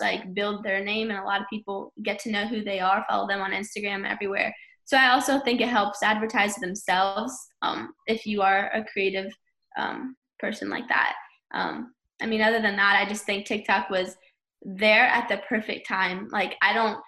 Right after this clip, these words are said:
I don't know if how much it would have worked if TikTok was created, like, a couple years ago and, and, like, was big a couple years ago and, um, not as big now. I don't know if it would have had this much, um, attention towards that app, but I think it just,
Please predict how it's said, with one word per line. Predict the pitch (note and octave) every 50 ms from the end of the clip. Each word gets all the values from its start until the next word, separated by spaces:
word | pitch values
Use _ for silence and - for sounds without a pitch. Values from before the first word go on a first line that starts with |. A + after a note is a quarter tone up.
| - - - -
I | C4 C#4
don't | D4+ D#4 D4+
know | C#4+ C4 C4
if | C4 C4 B3+ -
how | - B3 A#3+
much | A#3+ A#3 A#3 A3+ B3+
it | A3+ G#3+
would | A#3 A#3
have | A3+ A3
worked | G#3 G3 G3+ A#3 B3+ - -
if | G#3 G#3+ -
TikTok | - A3+ A3 - - G#3 G3+ G3 G3 G3+ - - _ _ _ _ _
was | G#3+ G3+ G#3 G#3 -
created, | - - G#3 G3+ G3+ G3+ G3 G3+
like, | F#3+ - - -
a | B3
couple | - - G#3+ G#3 - G3+
years | G#3 G#3 G#3 G#3+ G#3
ago | G#3 G#3 G#3 G3 G3 G3 G3
and, | F#3 - - G#3 G#3
and, | G3+ F#3+ - - - -
like, | - - - - - _
was | G#3 G#3+ A3 G#3+ F#3+
big | F3+ G3 G#3+ G#3+ A3
a | G#3+ G3+ -
couple | G#3+ F#3+ - G3+
years | G3+ G3 F#3+ F#3+ -
ago | - F#3 F#3 F3+ F#3
and, | F#3 F3+ F3+ F#3+ G#3+ - -
um, | - - - - A#3+ B3 -
not | - - G3+ G3+ G3+
as | G3 F#3+ F#3+ G3
big | F#3 - -
now. | - - - - G#3 A3+ - - - - _ -
I | G#3+
don't | G#3 G3+
know | G3+ G3
if | G3+ G#3 -
it | F#3+ -
would | - G3
have | G3 -
had | - G3 F#3+ F#3 F#3 F#3 - -
this | G#3 G#3+ -
much, | F#3 F#3+ G#3+ - - - - - -
um, | F#3 F3+ F3+ - - -
attention | G#3 G#3+ G#3+ - G3+ G3 - - G#3+ G#3+
towards | - G3 F#3+ G3 F#3+
that | - - F3+ F3
app, | F3+ F#3 G3 - - - - - - - _ _ _
but | - G#3+ G#3
I | G3+ G#3 G#3+
think | - G#3+ G#3+ A3 A3 - -
it | - G3+
just, | G3 G#3 G#3 - - - -